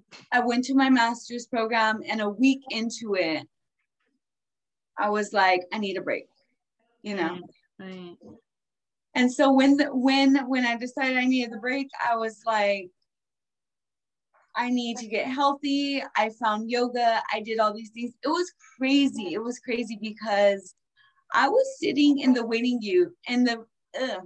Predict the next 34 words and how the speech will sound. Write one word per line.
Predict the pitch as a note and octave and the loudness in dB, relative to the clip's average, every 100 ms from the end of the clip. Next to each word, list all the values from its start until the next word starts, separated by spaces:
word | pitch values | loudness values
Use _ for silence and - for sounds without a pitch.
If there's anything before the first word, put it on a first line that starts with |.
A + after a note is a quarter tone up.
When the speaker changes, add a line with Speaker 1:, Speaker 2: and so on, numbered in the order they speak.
| - - | -12 -6
Speaker 1:
in | A3+ | -2
the | G#3 | 0
waiting | A#3 C#4+ F4+ C#4+ | 0 -2 -2 -4
room | G3+ F#3 F#3+ - | -2 -4 -6 -6
at | A3 | -6
U | G#3+ A3 | -8 -12
C | B3 A3+ | -4 0
S | G#3 - C#3+ | -2 -2 -8
F. | - _ _ _ - | -8 _ _ _ 0
I | A3 | 2
was | C4+ C#4 - | 2 -4 -4
sitting | C#4 D4 C4 | 2 4 4
there | A3 E3 D3+ - _ _ _ - - - - - - - | 2 -2 -4 -8 _ _ _ -12 -12 -12 -18 -20 -16 -8
waiting | G3+ A3 C4+ E4 - | -2 2 4 2 0
for | D4+ | 0
my | D4 C#4+ C4+ C4+ | 2 2 2 0
neurologist | C4+ C4+ A#3+ A3 A3 G#3 _ _ _ _ - | 0 0 0 0 -2 -8 _ _ _ _ -20
appointment | C3 D#3+ F3+ D3+ | -12 -8 -8 -8
when | G#3+ G#3 | -6 -4
I | |
met | G#3+ G#3+ A#3 D4+ | -4 -2 -2 0
a | |
man | C4 A3 G3+ G#3 G#3 | 0 0 -2 -6 -12
who | B3 A#3+ | -16 -10
happened | - F#4 - E4 | -6 -6 -4 -6
to | D4 | -4
be | A#3 B3+ B3 | 0 0 0
from | A3+ | -6
the | G#3+ G#3 | -6 -8
same | - B3+ C4 C4+ C4+ C4+ _ _ _ _ _ - | -8 -2 0 2 2 0 _ _ _ _ _ -4
tiny | F4+ F4+ E4+ E4 E4 | 0 2 4 4 4
little | C#4+ C#4+ C#4+ | 2 0 -2
Central | C#4+ C4+ C4+ C#4 B3 | -2 0 0 -2 -2
Valley | A3+ A#3+ B3 | 0 0 -4